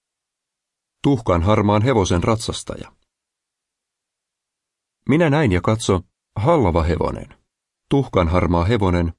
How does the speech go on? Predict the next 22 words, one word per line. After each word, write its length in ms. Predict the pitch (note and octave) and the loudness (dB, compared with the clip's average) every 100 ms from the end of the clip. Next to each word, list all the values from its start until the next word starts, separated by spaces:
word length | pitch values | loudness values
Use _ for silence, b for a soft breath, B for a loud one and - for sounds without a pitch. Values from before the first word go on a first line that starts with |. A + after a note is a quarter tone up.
| - | -4
Kirkkoraamattu 880 | A2+ G2+ G2 F#2 F2+ F2 - F#2+ E2+ | -2 -2 -2 0 0 0 -2 -6 -4
tuhat 260 | - F#2+ F#2 | -4 -2 0
yhdeksänsataayhdeksänkymmentäkaksi, 1700 | G#2+ F#2 - F2+ F2 F#2+ G2 F#2+ - E2+ E2+ E2+ F#2 - A2 - E2 - _ _ _ _ _ | 0 -2 -2 -4 -2 0 0 0 -2 -4 -2 -2 -2 -2 -2 -4 -6 -6 _ _ _ _ _
ja 60 | C3+ | -2
sen 180 | D3 D#3 | 0 0
selässä 400 | F#3+ D#3 G#2+ G#2+ | 0 0 0 0
istuvan 420 | A2+ - F#2+ F#2 | 0 -2 0 0
nimi 240 | A2+ G#2+ F2 | 0 0 0
oli 200 | F2 E2+ | -2 -2
Kuolema. 560 | - G#2 - - - - _ _ _ _ _ _ _ - | -2 -4 -4 -12 -18 -20 _ _ _ _ _ _ _ -2
Ja 100 | G2 | 0
Haade 320 | F2 A2 G2+ | 2 4 4
seurasi 480 | F#2+ A2 G#2+ G2+ G2+ | 2 2 2 2 0
hänen 220 | F#2 F#2 | 0 0
kintereillään. 920 | F2 A2 E2+ E2 D#2 C2+ B1 G1+ - _ _ _ _ _ _ _ _ - | 0 0 0 -2 -4 -6 -10 -14 -16 _ _ _ _ _ _ _ _ -2
Ja 120 | G#2+ | 2
niille 260 | C3 C3 A2 | 2 2 2
annettiin 520 | B2 A2+ A2+ A2 G2+ | 2 0 0 -2 2
valta 340 | B2+ A2+ G2 | 2 2 0
maan 260 | F#2 G#2 G2 | 0 2 2
neljänteen 640 | C3 G2+ E2+ E2 G2 G2+ | 0 0 -2 -2 -2 0
osaan, 420 | A#2+ - - G#2 | -2 -2 -4 -4